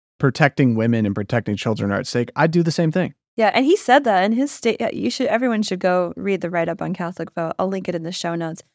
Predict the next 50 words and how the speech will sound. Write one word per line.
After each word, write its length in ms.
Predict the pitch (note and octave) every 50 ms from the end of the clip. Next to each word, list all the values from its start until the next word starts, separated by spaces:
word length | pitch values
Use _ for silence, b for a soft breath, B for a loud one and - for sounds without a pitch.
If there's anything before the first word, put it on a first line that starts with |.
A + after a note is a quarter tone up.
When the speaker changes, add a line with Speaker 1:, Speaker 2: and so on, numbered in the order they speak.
| _ _ _ _ -
Speaker 2:
He 140 | B3+ A#3+ A3+
wrote 200 | A#3 B3 C4+ C4
a 80 | A3+
letter 340 | F#3 F3 E3+ F3 F#3+ G3 F3
to 140 | E3+ - F#3+ F3+
his 160 | F3+ F3 F3
employees 880 | E3 E3 F3+ - - F3 E3+ E3 E3 F3 E3+ D#3+ E3+ F3 G3 - - - _ _ _ _ _ _ -
who 80 | F#3+
were, 140 | F3 E3+ F3 E3+ - -
like, 200 | - E3 - -
threatening 320 | - F3+ F3 - F3 E3+
to 80 | E3 E3+
walk 220 | D#3+ D#3+ D#3+ -
out, 180 | D3+ D#3+ - -
and 140 | E3+ E3 E3
many 180 | E3+ E3+ E3+
of 80 | D#3+ D#3+
them 140 | - E3 E3
did 240 | - F3+ F3+ F3+
walk 320 | F#3 E3 D#3 D3+ D#3 - F3+
out. 320 | E3+ E3+ D#3+ D#3 D#3 - _ _ _ _ _ _ -
He 60 | F#3+
had 80 | F#3 D#3+
to 60 | D#3+
shut 300 | - - - D#3+ - -
down 280 | - - D#3 F3 G#3+ A#3
for 100 | - E3
three 260 | - - - D#3+ E3
days 300 | - - D#2+ F2 - -
because 380 | - F#3 E3+ - - F#3 F#3 -
of 100 | F3+ -
it. 220 | D#3 E3 F#3+ - _ _ _ _ _ _ _ _ -
And 120 | G3 G#3
he 100 | A3 A#3+
wrote 240 | G#3 A3+ A#3 A#3 G#3+
a 60 | G3
letter 400 | F3 F3 E3+ F#3+ A3 F#3+ E3 F3
saying, 420 | - - F3+ E3+ E3+ E3+ E3 E3+ - _ _ _ _ _ _ _ - F#3
"Look, 220 | G3+ A3 A#3 - - D#3+ - -
the, 200 | - F3+ F3 F#3+
to 180 | - - - G#3+
me, 140 | G#3+ A3+ A#3+
this 180 | A#3 G#3+ -
is 100 | F3+ E3+
not 220 | F3+ E3+ E3+ G3 A3+
a 60 | A3
political 640 | - - E3+ E3 F3 F3+ G3 F#3 - - D#3 D#3
issue. 520 | - F#3+ G3 - - - E3+ F3 - - F3+
This 240 | F#3 F#3 F#3 - -
is 300 | F3 E3+ D#3+ F#3 -